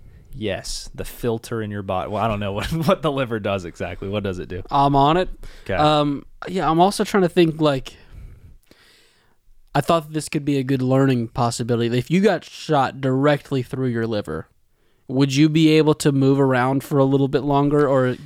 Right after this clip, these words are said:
Speaker 2: can
Speaker 1: well,
Speaker 2: he just
Speaker 1: he
Speaker 2: do that because he's so powerful? I don't know.
Speaker 1: Well,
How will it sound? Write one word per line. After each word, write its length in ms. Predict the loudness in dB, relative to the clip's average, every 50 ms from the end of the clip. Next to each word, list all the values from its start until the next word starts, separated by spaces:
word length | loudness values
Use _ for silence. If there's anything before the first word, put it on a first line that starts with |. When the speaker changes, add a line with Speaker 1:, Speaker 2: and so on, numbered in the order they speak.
| -14 -6
Speaker 2:
can 260 | -2 2 2 6 6
Speaker 1:
well, 140 | 8 8 8
Speaker 2:
he 40 | 6
just 100 | 4 2
Speaker 1:
he 40 | 4 2
Speaker 2:
do 80 | 2 2
that 160 | 2 0 0
because 260 | -4 -6 -6 -6 -6
he's 120 | -8 -6
so 120 | -6 -6 -6
powerful? 480 | -4 -4 -4 -4 -6 -8 -10 -14 -16 -16 -20 -20 -20 -20 _ -16 -10
I 100 | -6 -4
don't 160 | -4 -4 -4 -2
know. 100 | 0 2
Speaker 1:
Well, 200 | 2 2 2